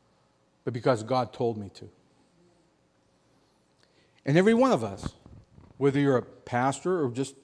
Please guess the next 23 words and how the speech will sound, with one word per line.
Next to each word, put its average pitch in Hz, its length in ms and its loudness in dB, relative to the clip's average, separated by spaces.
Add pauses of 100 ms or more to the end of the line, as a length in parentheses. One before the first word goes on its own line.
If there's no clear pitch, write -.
somebody, 135 420 -2
a 101 100 -6
Christian 147 560 -6
love, 123 300 -2
that 120 160 -10
loves 131 200 2
the 120 60 -2
Lord, 139 340 0 (760)
what 151 240 2
you 233 140 4
do 220 300 4
for 190 180 0
the 147 60 2
Lord, 190 480 6 (320)
you 247 160 2
don't 175 220 6
do 175 120 8
because 156 400 2
you're 139 100 -2
getting 127 200 -2
paid 160 300 2
for 127 280 -6
it. - 60 -16